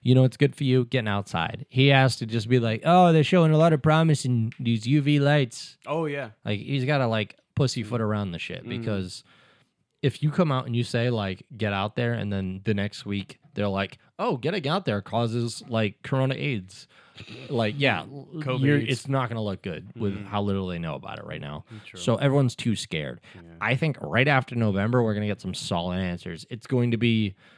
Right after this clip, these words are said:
Speaker 1: and, you know, I think it's gonna be the same answer either way. Like, for as much as they're playing against it, I think whether it's Biden or Trump, they're gonna be like, "Holy shit, this vaccine's the tits. Take it."
Speaker 2: <laughs> The tits. Oh, this is rubbing 'em.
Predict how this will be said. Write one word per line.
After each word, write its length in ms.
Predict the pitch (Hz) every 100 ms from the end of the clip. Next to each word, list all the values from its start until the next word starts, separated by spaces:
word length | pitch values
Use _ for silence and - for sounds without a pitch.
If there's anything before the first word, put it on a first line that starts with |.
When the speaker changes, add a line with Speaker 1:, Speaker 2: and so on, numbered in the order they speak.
| -
Speaker 1:
and, 160 | 135 151
you 80 | 180
know, 100 | 214
I 100 | 147
think 120 | 196
it's 100 | 269
gonna 140 | 170 131
be 60 |
the 100 | 120
same 300 | - 127 110
answer 280 | 101 104 -
either 200 | 87 82
way. 240 | 85 98 82
Like, 260 | 78 82
for 140 | - 113
as 160 | 101
much 200 | 107 110
as 80 | 117
they're 80 | 104
playing 280 | - 107 98
against 240 | 87 107
it, 80 | 113
I 80 | 110
think 360 | 127 110 - 151
whether 260 | 117 120
it's 160 | 110 -
Biden 420 | 95 95 123 135
or 220 | 107 110 117
Trump, 260 | - 123
they're 100 | 131
gonna 120 | 117
be 100 | 117
like, 260 | 127 127 123 - - _
"Holy 440 | - 277 262 202
shit, 320 | 165 - 269
this 160 | 202 165
vaccine's 720 | 180 240 233 - 247 226 160
the 80 | 151
tits. 640 | 139 - 247 - - -
Take 320 | - 240 220 175
it." 300 | - 220 -
Speaker 2:
<laughs> 100 | 226
The 140 | 254
tits. 440 | - 226 220 220 -
Oh, 440 | 233 214 220 220
this 100 | 185
is 100 | 170
rubbing 380 | 127 120 117 117
'em. 100 | 113